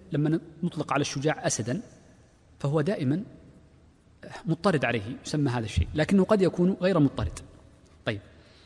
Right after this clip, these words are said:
آه، من أمثلة غير مضطرد آه، أن، أن من صيغ المجاز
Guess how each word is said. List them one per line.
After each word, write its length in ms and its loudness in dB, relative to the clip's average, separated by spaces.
آه، 140 0
من 200 4
أمثلة 300 2
غير 160 0
مضطرد 440 -2
آه، 100 0
أن، 280 0
أن 380 2
من 60 2
صيغ 280 -2
المجاز 540 -2